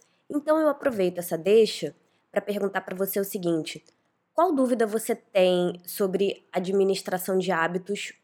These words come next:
ou sobre gerenciamento de ferramentas que favorecem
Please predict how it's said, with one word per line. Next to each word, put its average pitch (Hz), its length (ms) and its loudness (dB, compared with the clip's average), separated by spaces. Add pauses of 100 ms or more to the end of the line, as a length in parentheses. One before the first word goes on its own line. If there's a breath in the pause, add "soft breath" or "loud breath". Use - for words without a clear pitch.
ou 196 100 2
sobre 190 340 -2
gerenciamento 196 1000 0 (520 soft breath)
de 185 120 -2
ferramentas 208 1300 0
que 254 100 -2
favorecem 202 1040 0